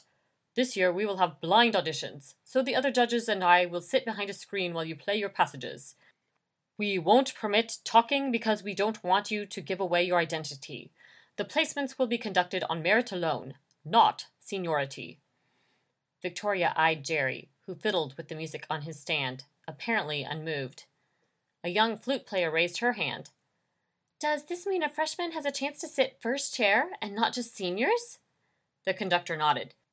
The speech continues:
"Yes, if the younger musician plays with superior caliber. We will judge based on accuracy of notes,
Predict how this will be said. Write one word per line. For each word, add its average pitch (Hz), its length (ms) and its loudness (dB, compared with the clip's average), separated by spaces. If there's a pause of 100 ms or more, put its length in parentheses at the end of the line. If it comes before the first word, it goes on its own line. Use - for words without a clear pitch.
(520)
"Yes, - 520 2
if - 140 -6
the 196 80 -6
younger 233 260 4
musician 233 520 0
plays 196 340 0
with - 100 -16
superior 208 640 2
caliber. 139 600 0 (480)
We 247 120 2
will 214 120 4
judge 190 320 4
based 220 180 4
on - 140 -4
accuracy 220 500 -2
of 185 100 -2
notes, 196 380 0